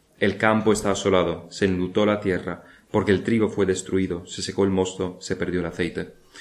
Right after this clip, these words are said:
Confundíos, labradores, gemid, viñeros, por el trigo y la cebada, porque se perdió la mies del campo. La vid está seca, y pereció la higuera,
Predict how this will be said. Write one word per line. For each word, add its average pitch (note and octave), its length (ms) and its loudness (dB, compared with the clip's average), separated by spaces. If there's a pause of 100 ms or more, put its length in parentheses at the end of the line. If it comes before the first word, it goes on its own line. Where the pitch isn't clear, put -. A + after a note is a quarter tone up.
(260)
Confundíos, G2+ 760 2
labradores, F#2 640 4
gemid, G2+ 500 2
viñeros, F2+ 480 -2
por G2 180 0
el F2+ 140 0
trigo G2+ 300 2
y F2 40 0
la E2+ 120 -2
cebada, E2+ 580 -2
porque G2 180 2
se G2 140 2
perdió F#2+ 320 2
la G2+ 120 2
mies G2+ 300 0
del G2 140 -2
campo. E2+ 500 -10 (600)
La G2 160 6
vid A#2 260 6
está A#2 240 4
seca, G2 540 0
y A2+ 100 0
pereció G2 420 2
la G2+ 120 4
higuera, F2 420 0